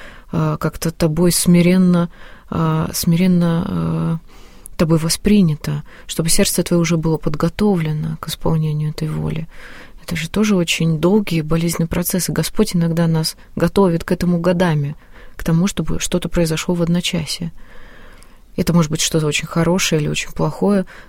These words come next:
но так или иначе Господь любящих с-, любит своих детей, и Он их готовит к чему-то. Вот я вот как так наблюдаю, что так происходит.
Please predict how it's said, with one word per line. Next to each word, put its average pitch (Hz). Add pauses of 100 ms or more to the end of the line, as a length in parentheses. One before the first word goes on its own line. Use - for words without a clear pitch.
но 175
так 180
или 160
иначе 180
Господь 170
любящих 170
с-, -
любит 165
своих 165
детей, 170
и 160
Он 170
их 165
готовит 190
к -
чему-то. 165 (460)
Вот -
я 180
вот 170
как -
так 180
наблюдаю, 180
что -
так -
происходит. 175